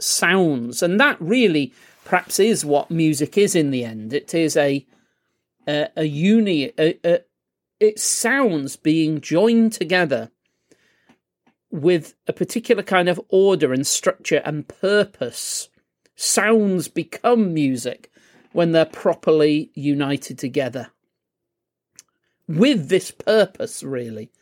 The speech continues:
and, and the structure, the order, obeying rules, and that those rules of music is something we will want to look at. Now, when we study this order and structure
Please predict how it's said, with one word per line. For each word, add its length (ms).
and, 260
and 220
the 60
structure, 680
the 140
order, 280
obeying 600
rules, 680
and 180
that 200
those 280
rules 600
of 160
music 840
is 180
something 400
we 220
will 280
want 300
to 140
look 320
at. 340
Now, 140
when 280
we 80
study 640
this 360
order 440
and 160
structure 800